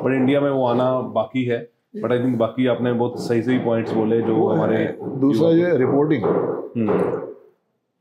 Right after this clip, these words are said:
Speaker 2: अरे, report या बोलने में ना नहीं आ सकती। People, I am telling you कि भाई, you are going home, pick up your phone, give me a five line on the WhatsApp कि सर, मैं यहाँ गया, ये गया, ये गया।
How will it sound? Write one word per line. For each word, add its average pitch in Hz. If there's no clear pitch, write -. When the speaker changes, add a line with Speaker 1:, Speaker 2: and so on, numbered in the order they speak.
Speaker 2:
अरे, 175
report 151
या 131
बोलने 113
में 190
ना 156
नहीं 143
आ 98
सकती। -
People, 165
I 120
am 165
telling 120
you 147
कि 123
भाई, 120
you 117
are 101
going 117
home, 92
pick 123
up 165
your 135
phone, 90
give 123
me 196
a 170
five 127
line 135
on 135
the 101
WhatsApp 113
कि 123
सर, 123
मैं 123
यहाँ 101
गया, 110
ये 101
गया, 98
ये 87
गया। 78